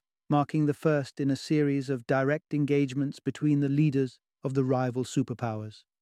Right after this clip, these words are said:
The Geneva meeting, while not groundbreaking in terms of policy achievements,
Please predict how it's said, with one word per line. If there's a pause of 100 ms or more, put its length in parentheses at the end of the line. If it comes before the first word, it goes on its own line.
(300)
The
Geneva
meeting, (260)
while
not
groundbreaking
in
terms
of
policy
achievements,